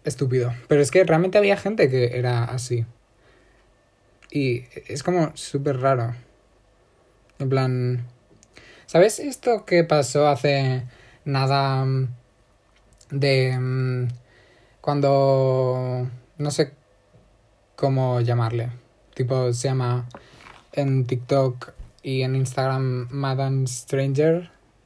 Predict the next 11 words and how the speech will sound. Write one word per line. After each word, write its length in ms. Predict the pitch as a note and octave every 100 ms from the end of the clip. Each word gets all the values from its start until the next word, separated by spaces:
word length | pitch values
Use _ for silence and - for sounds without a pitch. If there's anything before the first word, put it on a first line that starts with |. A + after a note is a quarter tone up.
| _ -
Maddie, 480 | C3+ C#3 D#3+ F#3 F#3+
no 120 | C3+
sé, 160 | B2 A#2
la 80 |
gente 260 | A#2 B2+ A#2+
le 60 | A#2+
llama 180 | A#2+
Maddie, 380 | A#2 B2+ C3 C#3+ B2 - - _ _ _
no 100 | C3
sé, 440 | B2 B2 B2 B2 B2
no, 480 | B2 B2 B2 B2